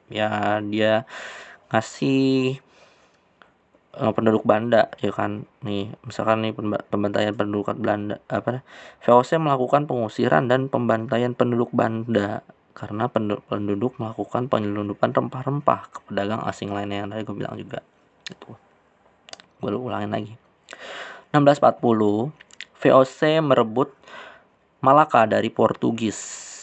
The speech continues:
Nah, tuh tahun enam belas sepuluh. Jadi kayak, wah, mau ngom-, dia udah kalah lah tuh. Tahun enam belas enam puluh, V O C, enam belas enam puluh nih ya,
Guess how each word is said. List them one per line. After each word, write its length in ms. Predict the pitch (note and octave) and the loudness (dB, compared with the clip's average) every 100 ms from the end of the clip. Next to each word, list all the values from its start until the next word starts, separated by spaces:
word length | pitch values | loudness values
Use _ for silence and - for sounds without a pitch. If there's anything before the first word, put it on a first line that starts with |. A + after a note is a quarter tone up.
| - | -4
Nah, 560 | G#2 G2 - - - - _ | 0 0 -2 -6 -10 -14 _
tuh 180 | A#2+ A2 | 2 4
tahun 220 | G2+ G2+ | 4 2
enam 100 | G2+ | -2
belas 160 | G2+ - | -2 -4
sepuluh. 400 | A2+ G2+ G2 G2 | -2 0 0 -2
Jadi 160 | F#2+ F#2+ | -6 -4
kayak, 420 | G2 G2 G2 - _ _ _ | 0 0 0 -4 _ _ _
wah, 320 | A#2+ G#2+ G2+ G2 | 6 6 6 2
mau 240 | G2 G2+ G2+ | -4 -4 -6
ngom-, 140 | G2 | -6
dia 160 | A2 A2 | 0 2
udah 100 | G2+ | 2
kalah 300 | - G2+ G2+ G#2+ | 2 2 4 4
lah 160 | G#2 | 2
tuh. 160 | - G2+ - - _ - - _ _ _ _ _ - - - - - _ _ _ _ | 0 -6 -8 -20 _ -20 -20 _ _ _ _ _ -20 -20 -20 -20 -20 _ _ _ _
Tahun 240 | A2+ G#2+ | 0 2
enam 160 | G#2+ G#2+ | 2 2
belas 180 | G#2+ - | 2 2
enam 100 | A2 G#2 | -4 -2
puluh, 400 | G#2+ B2 C#3 C#3 | 4 6 8 6
V 160 | - | 4
O 100 | G#2 G2+ | 2 2
C, 180 | - - B2 B2+ B2+ B2+ | -2 0 2 4 4 2
enam 220 | B2 A#2 | 0 4
belas 240 | A#2 C3 | 4 4
enam 160 | A#2+ A2 | 0 -2
puluh 240 | A#2 A#2+ | 0 0
nih 240 | G#2+ G2+ | 0 -4
ya, 20 | G2+ | -4